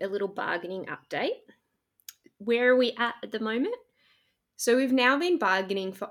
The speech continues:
over a year, and we're at the pointy end now. We've presented everything that we have to present to the university,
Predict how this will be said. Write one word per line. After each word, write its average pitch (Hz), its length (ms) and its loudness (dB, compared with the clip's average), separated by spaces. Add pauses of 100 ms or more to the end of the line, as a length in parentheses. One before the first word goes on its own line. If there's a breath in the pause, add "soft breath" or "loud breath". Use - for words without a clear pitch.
over 220 320 2
a 220 60 0
year, 190 480 -8 (680)
and 208 120 -2
we're 226 100 2
at - 80 -4
the 311 80 0
pointy 262 580 -2
end 160 380 -2
now. - 320 -2 (600 soft breath)
We've 233 240 -4
presented 285 520 4
everything 254 420 0
that 240 100 -2
we 214 100 0
have 226 260 2
to 269 100 -4
present 247 380 0 (320)
to 233 120 -2
the 220 80 -4
university, 220 760 -2